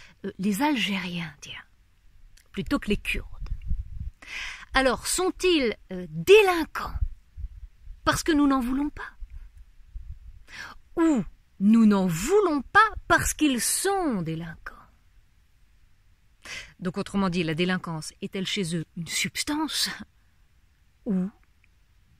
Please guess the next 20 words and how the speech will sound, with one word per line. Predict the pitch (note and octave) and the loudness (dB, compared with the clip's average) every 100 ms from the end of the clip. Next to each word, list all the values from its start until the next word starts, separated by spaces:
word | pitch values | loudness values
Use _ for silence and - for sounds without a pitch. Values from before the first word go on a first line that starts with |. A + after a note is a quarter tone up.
| _ - | _ -16
un | - - | -14 -12
accident ? | F#3+ - F#4 D#4+ D4 C#4 - _ _ _ _ _ _ _ _ _ _ _ - - - - - - - | -10 -4 -4 -2 -4 -6 -12 _ _ _ _ _ _ _ _ _ _ _ -20 -20 -20 -20 -20 -18 -6
Si | - - E4+ C#4+ | -2 2 2 2
c'est, | F#3+ - A3 G#3 - | 0 0 2 0 0
euh, | F#3+ F3+ | -4 -2
dans | F#3 | 0
leur | F#3+ F#3+ - | 0 2 2
substance | - D4 - - F4 D#4+ G3+ - - - - - - - - - - - | 4 4 2 0 4 4 2 -2 -6 -8 -10 -16 -16 -16 -18 -18 -20 -6
d'être | G#3+ C4 C#4 - - | 0 0 0 -4 -2
hors | C#4+ A#3 | 0 0
la | A#3 A3 | -2 -6
loi, | A3 - - - - - - - - - - - - - - - - - - - - | -8 -10 -12 -14 -18 -18 -20 -20 -20 -20 -20 -20 -20 -20 -20 -20 -20 -20 -18 -16 -10
cela | - A3 | -2 0
veut | F3+ | 2
dire | F#3 B3+ | 0 0
qu'ils | - | -2
n'ont | F#3 | -4
pas | F3 G#3 | -4 -4
le | |
choix. | - D#4 | -2 -2